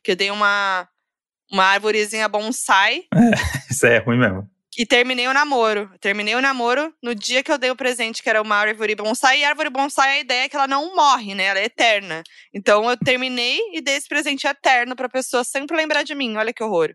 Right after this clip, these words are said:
Speaker 2: Você sabe que até hoje ela tá lá, né? Às vezes ela dá uma paradinha
Speaker 1: Claro
Speaker 2: no
Speaker 1: que
Speaker 2: dia,
Speaker 1: não.
Speaker 2: olha pro bonsai, dá uma choradinha e segue, segue firme.
Speaker 1: Não, claro que não. Você acha que a pessoa ficou com o bonsai?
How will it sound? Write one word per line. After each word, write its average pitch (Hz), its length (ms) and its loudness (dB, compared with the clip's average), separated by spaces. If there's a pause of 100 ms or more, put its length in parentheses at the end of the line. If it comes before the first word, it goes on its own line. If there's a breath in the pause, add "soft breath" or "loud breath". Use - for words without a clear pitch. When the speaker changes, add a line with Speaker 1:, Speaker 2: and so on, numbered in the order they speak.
(200)
Speaker 2:
Você 120 80 4
sabe 113 240 4
que 120 80 2
até 143 180 2
hoje 151 220 4
ela 175 140 2
tá - 100 2
lá, 151 160 4
né? 123 180 2
Às 110 100 2
vezes 113 120 0
ela 120 140 4
dá 123 80 6
uma 131 120 4
paradinha 214 280 6
Speaker 1:
Claro 240 100 4
Speaker 2:
no - 80 0
Speaker 1:
que - 100 2
Speaker 2:
dia, 165 200 4
Speaker 1:
não. - 100 -4
Speaker 2:
olha 135 300 6
pro 139 120 0
bonsai, 123 440 4
dá 131 80 2
uma 131 120 2
choradinha 123 680 2
e 160 40 -2
segue, 139 380 0
segue 139 240 -2
firme. 170 160 0
Speaker 1:
Não, 160 300 0
claro 175 260 -2
que - 100 -12
não. 285 140 -2
Você 226 120 -4
acha 208 100 -4
que - 80 -8
a - 20 -12
pessoa 208 300 -6
ficou 214 400 -2
com 170 240 -8
o 165 40 -14
bonsai? 170 580 -2